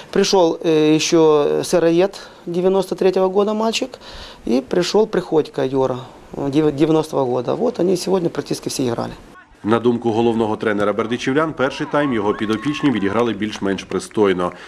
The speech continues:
Speaker 2: Хоча суперник їм розслаблятися не давав, та у червоно-синіх теж були непогані шанси забити. У другому таймі, коли рахунок гри був вже нуль один, здалося, що Ф К Бердичів просто загубився на полі. Настільки невиразною була його гра.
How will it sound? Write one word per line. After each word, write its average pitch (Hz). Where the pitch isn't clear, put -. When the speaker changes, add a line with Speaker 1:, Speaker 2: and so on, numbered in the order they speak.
Speaker 2:
Хоча 104
суперник 101
їм 98
розслаблятися 98
не 95
давав, 151
та 107
у 98
червоно-синіх 123
теж 123
були 123
непогані 92
шанси 90
забити. 92
У 107
другому 165
таймі, 156
коли 117
рахунок 117
гри 123
був 101
вже 98
нуль 113
один, 127
здалося, 113
що 110
Ф 101
К 110
Бердичів 104
просто 104
загубився 101
на 101
полі. 90
Настільки 101
невиразною 107
була 90
його 87
гра. 95